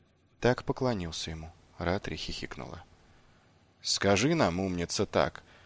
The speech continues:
быть может, мы слишком долго были богами и утратили должный угол зрения? Как нам лучше взяться за это дело, чтобы поскорее очеловечить его и добиться наших целей?» Так поклонился ему,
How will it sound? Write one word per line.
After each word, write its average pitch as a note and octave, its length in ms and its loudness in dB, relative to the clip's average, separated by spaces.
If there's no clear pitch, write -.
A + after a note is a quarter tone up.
быть F#2+ 260 2
может, G2+ 400 2
мы G2+ 240 2
слишком G#2 440 0
долго G#2 320 8
были G2 240 4
богами G2 680 8
и F2 40 4
утратили G2 580 6
должный G2 440 6
угол G2+ 280 4
зрения? F#2 500 -2
Как A#2+ 320 6
нам E3 200 4
лучше E3+ 260 6
взяться E3 420 4
за F#2 120 2
это G2+ 240 4
дело, F#2 280 4
чтобы G2+ 320 0
поскорее B2 720 6
очеловечить F#2 680 2
его D#2 260 2
и F2+ 100 0
добиться A2+ 500 4
наших E2 340 -4
целей?» - 420 -4
Так - 220 0
поклонился A#2 640 2
ему, G#2+ 280 -2